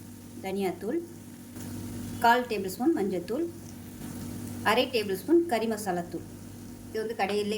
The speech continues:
கிடைக்கும், அப்படி இல்லைன்னா கரம் மசாலா சேர்த்துக்கோங்க. இதை லேசாக எண்ணெயில் பிரட்டி விட்டுக்கலாம். அரை டேபிள் ஸ்பூன் சீரகத்தூள் சேர்த்துக்கலாம். எண்ணெயில் வதக்கியாச்சு.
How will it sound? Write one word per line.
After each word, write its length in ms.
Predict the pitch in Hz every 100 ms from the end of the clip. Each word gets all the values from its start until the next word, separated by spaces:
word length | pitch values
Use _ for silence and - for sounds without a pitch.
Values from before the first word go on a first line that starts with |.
| 208
கிடைக்கும், 400 | 196 196 208 262 202
அப்படி 180 | 196 202
இல்லைன்னா 220 | 202 269 311
கரம் 200 | 214 214
மசாலா 260 | 208 196 180 180
சேர்த்துக்கோங்க. 440 | 170 - 165 170 302 - - - - - - - - - - - 190 - 226
இதை 100 | 214
லேசாக 400 | 208 226 277 247
எண்ணெயில் 320 | 196 202 220 -
பிரட்டி 200 | 175 180
விட்டுக்கலாம். 380 | 160 160 151 - - - - - - - - - - - - - - - - - - - - - - - - - - - - - - - - - - - - - 220
அரை 140 | 247 262
டேபிள் 260 | 233 208 -
ஸ்பூன் 220 | - 349 -
சீரகத்தூள் 420 | 254 240 190 175
சேர்த்துக்கலாம். 400 | 165 - 156 - - - - - - - - - - - - - - - - - - - - - - - - - - - - - - - - - - - - - -
எண்ணெயில் 300 | 208 233 214 190
வதக்கியாச்சு. 560 | 202 202 226 190 214